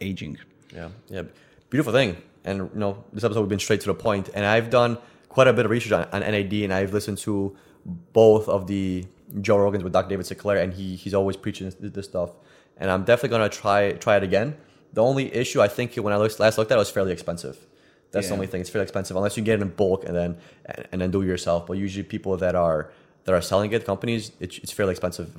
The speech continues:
Speaker 2: which is understandable because it's still something new. So it's expected.
Speaker 1: Exactly.
Speaker 2: But if you buy it in bulk, maybe we could buy it in bulk and share it. Do a
Speaker 1: I,
Speaker 2: little
Speaker 1: I'm
Speaker 2: study.
Speaker 1: down, I'm down to try it. I'm actually looking forward to Viomi as well.
Speaker 2: Mm.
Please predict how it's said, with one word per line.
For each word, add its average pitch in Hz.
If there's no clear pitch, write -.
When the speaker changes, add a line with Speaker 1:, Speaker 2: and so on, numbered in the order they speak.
Speaker 2:
which 101
is 117
understandable 127
because 107
it's 104
still 113
something 90
new. 80
So -
it's 101
expected. 92
Speaker 1:
Exactly. 87
Speaker 2:
But 104
if 113
you 131
buy 120
it 117
in 107
bulk, 113
maybe 123
we 165
could 147
buy 143
it 139
in 123
bulk 127
and 104
share 95
it. 76
Do -
a -
Speaker 1:
I, 110
Speaker 2:
little 104
Speaker 1:
I'm 113
Speaker 2:
study. 120
Speaker 1:
down, 135
I'm 113
down 131
to 120
try 107
it. 101
I'm 123
actually 160
looking 127
forward 117
to 107
Viomi 107
as 107
well. 107
Speaker 2:
Mm. 95